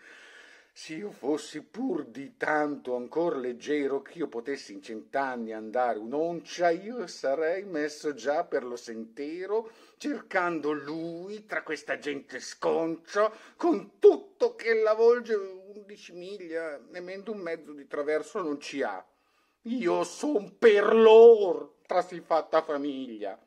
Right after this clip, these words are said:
E mi indussero a battere i fiorini che avevan tre carati di mondiglia. E io a lui: "E chi son, eh, li due tapini che fuman come man bagnate il verno,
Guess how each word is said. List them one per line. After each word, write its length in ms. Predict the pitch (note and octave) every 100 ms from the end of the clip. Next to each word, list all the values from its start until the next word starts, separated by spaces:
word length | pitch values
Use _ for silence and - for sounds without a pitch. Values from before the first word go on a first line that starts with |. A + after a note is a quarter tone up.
| _ _ _ _ _ _
E 100 | - G#2
mi 100 | G#2+
indussero 1000 | B2 C#3+ E3+ E3 - C3 A#2 A2+ A#2+
a 120 | A#2 C3
battere 560 | C#3+ D#3 D#3+ B2+ A#2+
i 40 | C3+
fiorini 640 | C#3+ B2+ C#3+ C#3+ B2 A2+ - - -
che 80 | B3
avevan 540 | D3 D3+ D3+ E3 A3+
tre 240 | - G3 -
carati 640 | - D3+ D#3 D#3 - D3
di 120 | C3
mondiglia. 960 | C3 C3+ C3 A#2+ C3 A#2+ G#2+ F#2 F#2 F#2 _ _ _ _ _ _ -
E 80 |
io 340 | B2 D#2+ D2+ C#2
a 80 | C#2+
lui: 360 | D2+ C#2 B1 B1 _ _ _ _ _ _ _
"E 320 | - D3 D#3+ _
chi 160 | C#4+
son, 400 | C#4+ - E2 E2
eh, 320 | F2 E2 E2 _ _ _ _ _ _ - _
li 100 | - -
due 200 | C3+ -
tapini 520 | A#2 - C#3+ G#2 G2
che 300 | B2+ B2+ B2 - _
fuman 540 | _ - G#3 D#3 B2+ A#2+
come 220 | B2+ B2+
man 260 | C3+ C#3+
bagnate 580 | A#2+ A#2+ - - B2+ -
il 180 | G2 F#2+
verno, 540 | F2+ C3 A2+ F#2+ G2+